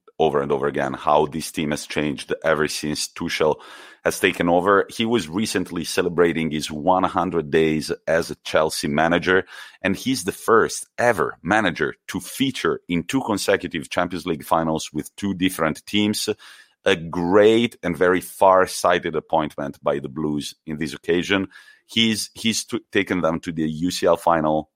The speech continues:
to the F A Cup final, and also from ninth to fourth in the Premier League. He's, uh, um, his Premier League records is nine wins, five draws,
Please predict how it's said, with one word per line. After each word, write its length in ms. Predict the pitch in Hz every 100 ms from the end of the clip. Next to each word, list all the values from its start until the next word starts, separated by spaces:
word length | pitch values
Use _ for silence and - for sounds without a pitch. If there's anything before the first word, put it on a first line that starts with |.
| -
to 60 |
the 160 | 80 80
F 160 | 85 87
A 80 |
Cup 240 | 80 85 -
final, 520 | - 82 78 78 71 78
and 240 | 73 69 -
also 320 | 80 - -
from 280 | - 73 76
ninth 480 | 78 78 73 - -
to 80 | 78
fourth 600 | - 78 73 71 - - - - _
in 80 | 90
the 80 | 87
Premier 340 | 92 101 107
League. 380 | 110 117 101 107 - _ _
He's, 420 | 117 113 98 101
uh, 340 | 107 95 87 -
um, 640 | 92 85 82 80 80 73 - _ _ - 101
his 160 | 95
Premier 300 | 110 104 107
League 300 | 98 87 82 76
records 480 | 87 90 98 98 - -
is 240 | 80 85
nine 480 | 82 90 101 98 90
wins, 380 | 85 82 76 -
five 380 | - 85 76
draws, 340 | 73 85 78